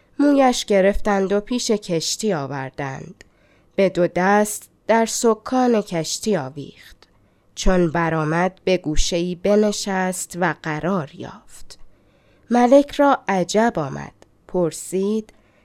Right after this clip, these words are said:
«در این چه حکمت بود؟» گفت: «از اول مهنت غرقه شدن ناچشیده بود و قدر سلامت کشتی نمی‌دانست.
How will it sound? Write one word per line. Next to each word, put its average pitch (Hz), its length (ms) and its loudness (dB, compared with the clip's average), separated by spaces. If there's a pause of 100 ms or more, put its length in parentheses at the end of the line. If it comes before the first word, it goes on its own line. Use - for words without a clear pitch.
(140)
«در 185 180 2
این 196 240 0
چه - 280 -2
حکمت 202 720 -2
بود؟» 147 440 -14 (720)
گفت: 190 560 -2 (360)
«از 247 220 2
اول 262 560 6
مهنت 214 760 0
غرقه 180 400 0
شدن 180 520 0
ناچشیده 175 1040 0
بود 160 440 -4 (360)
و 226 180 2 (100)
قدر 247 420 2
سلامت 165 760 -2
کشتی 147 540 -6
نمی‌دانست. 151 1160 -6